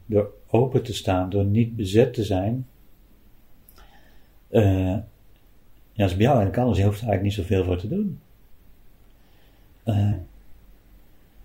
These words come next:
je hebt geen, eh, hele lage vibratiedingen over het algemeen die je tegenhouden.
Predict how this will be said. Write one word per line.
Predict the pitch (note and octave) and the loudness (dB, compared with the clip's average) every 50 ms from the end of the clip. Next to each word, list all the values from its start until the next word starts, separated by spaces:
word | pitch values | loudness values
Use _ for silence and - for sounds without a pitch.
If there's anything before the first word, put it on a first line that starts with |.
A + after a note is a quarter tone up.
| - - - - - - - - - - - - - - - - | -20 -20 -20 -20 -20 -20 -20 -20 -20 -20 -20 -20 -20 -20 -12 -6
je | G#2+ G2 | -4 -4
hebt | F#2 F2+ - | -4 -4 -4
geen, | - - F2+ F2 F2 F2 E2+ E2+ | -2 2 4 4 4 4 4 4
eh, | E2+ E2+ E2+ E2+ E2+ E2 E2 E2 D#2+ D#2+ D#2+ D#2+ D#2+ E2+ E2+ - - - - - _ - - - - - - - - - - - - - - - - - - - - - _ _ _ _ - - - | 4 4 4 2 2 0 -2 -2 -2 -4 -4 -6 -6 -8 -12 -16 -20 -20 -20 -20 _ -20 -20 -20 -20 -20 -20 -20 -20 -20 -20 -20 -20 -20 -20 -20 -20 -20 -20 -20 -20 -20 _ _ _ _ -20 -10 -2
hele | F#2+ G2+ F#2+ F#2 F2+ | 2 4 6 6 6
lage | F2+ F#2+ A2+ B2+ - G2+ | 6 6 4 4 2 0
vibratiedingen | - A#2 G2+ - - F#2+ F#2+ F#2+ - - F2+ E2+ F#2+ F#2 F#2 F#2 F#2+ - | 2 2 2 2 2 2 2 2 0 0 0 2 2 4 4 2 2 2
over | G2+ F#2 F2 F2 | 0 0 0 0
het | - - | 2 2
algemeen | G2 F#2+ - G2 F#2 F2+ F2+ | 0 2 2 2 2 2 4
die | F2+ F2+ F2+ | 4 4 4
je | F2+ F2+ F2 F2 F2 E2+ E2 - | 4 4 4 4 2 2 0 0
tegenhouden. | - G#2 G#2+ B2 A#2+ - G2 F2 F2 F2 A2 D3 F#3+ G3+ | 2 4 4 4 2 0 2 2 4 4 4 2 0 -2